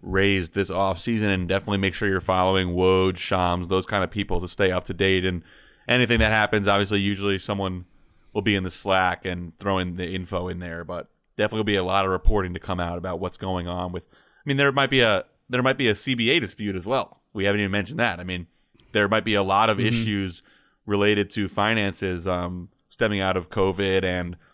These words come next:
Speaker 1: lost games and player salaries and escrow, and will players accept that? So definitely a lot of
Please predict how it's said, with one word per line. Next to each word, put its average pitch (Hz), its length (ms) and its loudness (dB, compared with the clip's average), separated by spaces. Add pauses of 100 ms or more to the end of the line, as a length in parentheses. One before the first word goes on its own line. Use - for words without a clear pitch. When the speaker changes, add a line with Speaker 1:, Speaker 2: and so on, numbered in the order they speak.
Speaker 1:
lost 92 400 -2
games 92 520 -2
and 87 240 -4 (500)
player 98 340 4
salaries 95 580 0
and 90 140 -8
escrow, 98 680 2
and 87 220 -2 (300)
will 95 280 2
players 95 480 0
accept - 440 -2
that? 101 320 2
So 92 240 -4
definitely 110 560 -2
a 101 60 0
lot 92 480 -2 (400)
of 95 420 -2